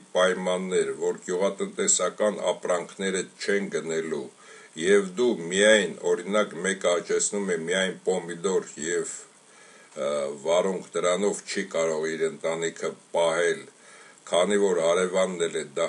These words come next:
աճեցնում, որպեսզի փոխանակություն անեն, և հեռանում են կամ քաղաքներում աշխատատեղ չեն ստեղծում, ը, դա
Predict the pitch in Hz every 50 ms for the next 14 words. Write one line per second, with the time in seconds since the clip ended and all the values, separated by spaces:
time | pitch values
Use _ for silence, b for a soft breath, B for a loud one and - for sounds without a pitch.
0 | - - - 85 80 - - 90 82 82 - - 87 82 78 78 80 82 80 -
1 | - 107 - - 87 - - - 82 78 - 90 82 82 82 82 80 - 85 80
2 | - - - 80 80 82 76 73 76 76 73 71 76 80 80 - - - 90 -
3 | 95 95 95 95 95 92 98 101 98 87 78 71 - - - 92 90 87 - -
4 | - 80 82 85 87 85 - - 87 87 87 90 98 95 85 80 76 - B B
5 | B B B B - - 90 90 - - 90 87 - 80 78 - - 90 80 -
6 | - - - 85 80 80 - - - - 78 71 - - - - - 151 190 -
7 | - B B B B B B B B B - 82 82 85 87 85 85 82 110 123